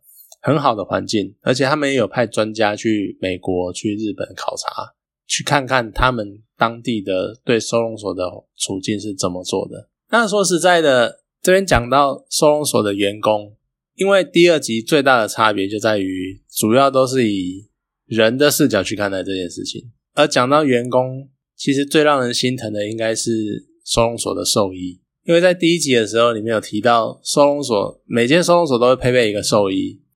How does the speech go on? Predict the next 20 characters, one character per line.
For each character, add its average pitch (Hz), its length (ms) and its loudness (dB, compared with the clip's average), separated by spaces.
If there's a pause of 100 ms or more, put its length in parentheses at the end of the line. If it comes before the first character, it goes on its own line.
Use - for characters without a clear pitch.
(100)
可 120 140 0
是 131 140 2
因 165 140 0
为 156 340 0 (200)
有 107 280 -2
十 - 280 0
二 139 140 6
夜 143 200 2
扑 127 200 0
杀 120 180 2
政 117 200 0
策 107 180 -2
的 95 60 -6
存 90 240 -4
在， 98 320 -2 (240)
结 156 160 0
果 143 140 2
收 139 240 2
容 139 100 -4
所 95 480 -2